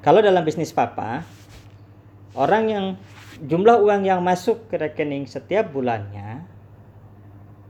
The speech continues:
delapan puluh persen itu dari uang yang masuk dihasilkan dari dua puluh persen klien terbesar Papa.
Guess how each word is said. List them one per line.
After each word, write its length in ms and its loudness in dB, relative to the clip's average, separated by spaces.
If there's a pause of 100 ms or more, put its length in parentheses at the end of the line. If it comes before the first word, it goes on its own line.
(1600)
delapan 540 6
puluh 260 2
persen 560 -2
itu 400 -14 (480)
dari 160 -6
uang 240 -2
yang 140 -6
masuk 260 -10 (240)
dihasilkan 640 2
dari 240 -2 (320)
dua 240 4
puluh 240 -2
persen 480 -6 (480)
klien 560 2
terbesar 460 -8
Papa. 340 -16